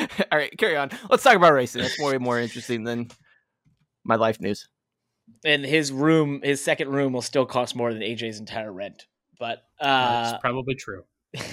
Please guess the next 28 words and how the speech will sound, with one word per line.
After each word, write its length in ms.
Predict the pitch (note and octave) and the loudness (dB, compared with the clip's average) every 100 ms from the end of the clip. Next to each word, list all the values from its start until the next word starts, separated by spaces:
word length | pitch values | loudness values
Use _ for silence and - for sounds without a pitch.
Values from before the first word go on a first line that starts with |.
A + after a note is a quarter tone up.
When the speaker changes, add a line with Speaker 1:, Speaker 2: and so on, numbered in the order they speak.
| - - - D#4 - - - _ _ - _ _ - - - | -10 -2 2 2 2 -2 -16 _ _ -20 _ _ -10 -8 -4
Speaker 1:
Yeah, 320 | G3 G3+ C#3+ C3+ | -4 0 2 2
it's 120 | - | -2
fifteen 380 | E3 - F#3+ F3 | -12 -10 -8 0
thousand 300 | C3+ C#3 B2 | 0 0 0
dollars 320 | B2 B2 A#2+ | 0 0 -4
a 60 | A2 | -8
month. 340 | G#2+ A#2 C#3+ - _ _ - | -8 -8 -12 -20 _ _ -10
Speaker 3:
Move 160 | D3+ F#3 | -8 -2
to 80 | |
Speaker 2:
Yeah, 160 | F3+ D#3+ | 2 2
Speaker 3:
Ohio, 220 | D3 D#3 | 2 0
Speaker 2:
wow, 40 | B2 | 0
it's 100 | - | -4
cheap. 220 | - E3+ | -4 -2
Speaker 3:
guys. 220 | - - _ _ _ _ _ _ _ | -4 -10 _ _ _ _ _ _ _
Speaker 2:
Inflation 480 | D3 C3 D#3 - B2+ | -4 2 2 2 -2
Speaker 1:
Yeah, 60 | A2+ | -4
Speaker 2:
is 100 | A2 | -6
Speaker 1:
it 20 | |
Speaker 2:
cheap. 220 | - D3+ _ _ _ _ _ C3 | -8 -10 _ _ _ _ _ 0
Um, 500 | B2+ B2 A#2+ A#2 A#2 _ _ _ _ _ _ - | 2 4 2 -4 -12 _ _ _ _ _ _ -20
good 120 | D3+ | -18
job. 280 | C3 C#3+ - - | -16 -16 -18 -18
Speaker 1:
Speaking 400 | E3 - G3+ B2 | -16 -12 -6 -4
Speaker 2:
So 440 | G#2+ G2 F#3+ F#3 F3+ | 4 6 8 8 6
Speaker 1:
of, 60 | |
uh, 40 | - | 0
contracts. 760 | - A2+ - A2 C3 - - | 0 0 2 0 0 -4 -20